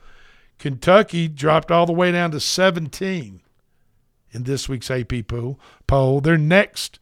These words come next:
victim will be, and I say victim, will be Vanderbilt <laughs> at Vanderbilt Tuesday night, seven thirty. Number twenty-four, Alabama, disposed of Mississippi State Saturday, ninety-nine sixty-seven to win by thirty-two.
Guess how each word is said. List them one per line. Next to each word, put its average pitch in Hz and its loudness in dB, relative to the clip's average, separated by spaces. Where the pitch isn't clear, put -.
victim 151 0
will 139 -2
be, 143 0
and 131 -6
I 135 -4
say 143 -2
victim, 127 -6
will 117 -8
be 127 -4
Vanderbilt 120 -6
<laughs> - -16
at 131 0
Vanderbilt 120 -4
Tuesday 143 -4
night, 131 -6
seven 131 -6
thirty. 120 -10
Number 156 2
twenty-four, 170 0
Alabama, 160 2
disposed 160 0
of 143 -8
Mississippi 139 -8
State 170 -6
Saturday, 175 -6
ninety-nine 156 0
sixty-seven 156 -4
to 143 -4
win 139 -4
by 131 -4
thirty-two. 160 -2